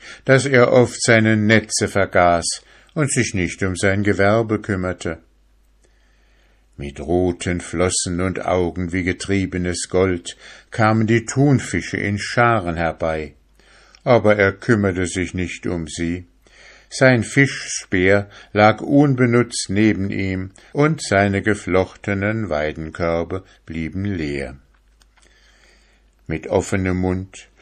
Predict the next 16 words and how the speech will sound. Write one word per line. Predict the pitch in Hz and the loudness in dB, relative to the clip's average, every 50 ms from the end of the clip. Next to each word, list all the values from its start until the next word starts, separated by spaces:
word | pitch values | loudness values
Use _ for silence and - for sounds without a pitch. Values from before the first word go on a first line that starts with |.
| - - _ | -20 -12 _
und | - 113 110 98 | 2 2 2 2
vor | - 113 110 107 | 4 4 4 4
Verwunderung | 92 98 104 98 90 101 120 127 127 120 117 117 107 104 107 113 113 104 | 4 4 2 2 4 4 6 6 6 6 4 4 4 4 2 2 2 0
glänzenden | - 92 85 92 98 101 95 92 - - 101 90 90 92 92 92 | 0 0 2 2 2 0 -2 -4 -4 -4 -4 -2 -2 -4 -4 -4
Augen | - - 87 87 85 85 82 73 76 78 76 | -6 -4 -2 -2 0 -2 -2 -4 -8 -10 -10
saß | - - 85 78 76 - - | -6 -2 -2 -2 -2 -4 -6
er | 76 73 | -8 -8
still | - - - - - 98 101 107 107 107 | -10 -14 -16 -6 -4 -2 0 0 0 0
in | 110 110 110 104 | -2 -2 -4 -4
seinem | 101 104 101 101 101 104 107 104 104 | -2 -2 -2 -2 -4 -6 -6 -8 -10
Boot | _ - 78 78 78 76 78 76 - _ - _ _ _ _ _ _ _ _ | _ -8 -6 -6 -6 -6 -8 -10 -12 _ -20 _ _ _ _ _ _ _ _
und | _ 73 71 67 62 - | _ -14 -14 -14 -14 -12
hörte | - 71 80 85 87 87 87 87 - _ - - 87 85 85 82 _ _ - - _ _ | -8 -4 -2 0 0 -2 -2 -6 -10 _ -10 -8 -8 -8 -8 -12 _ _ -20 -20 _ _
und | _ - 87 82 73 69 - - | _ -6 -6 -6 -6 -8 -6 -2
hörte, | 85 92 95 95 95 95 92 _ - - 92 92 92 _ _ _ _ - - - _ _ _ _ _ _ | 0 2 2 2 2 0 -4 _ -8 -6 -6 -6 -8 _ _ _ _ -20 -20 -20 _ _ _ _ _ _
bis | _ 135 139 139 | _ 0 2 2